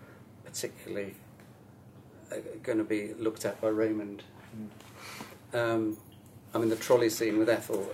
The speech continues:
Speaker 1: uh, he, he couldn't work on, uh, Raymond himself couldn't work on that for more than ten minutes, uh, a day, he said.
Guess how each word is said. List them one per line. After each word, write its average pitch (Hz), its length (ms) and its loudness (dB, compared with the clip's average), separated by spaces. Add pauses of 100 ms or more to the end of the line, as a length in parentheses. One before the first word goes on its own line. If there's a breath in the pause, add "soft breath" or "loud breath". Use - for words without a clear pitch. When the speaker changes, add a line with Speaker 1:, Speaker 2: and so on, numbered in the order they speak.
(120)
Speaker 1:
uh, 104 200 -4 (100)
he, 110 180 0 (120)
he 113 120 0
couldn't 110 280 -6
work 113 220 4
on, 110 260 -4
uh, - 200 -8
Raymond 120 320 2
himself 110 360 2
couldn't 104 220 -6
work 107 240 0
on 104 100 -6
that 107 160 -8
for 117 100 -10
more 107 140 -4
than 104 120 -10
ten 104 240 -4
minutes, - 360 -12 (560 loud breath)
uh, 107 260 -10
a 110 60 -8
day, 110 320 4
he 95 100 -12
said. - 300 -14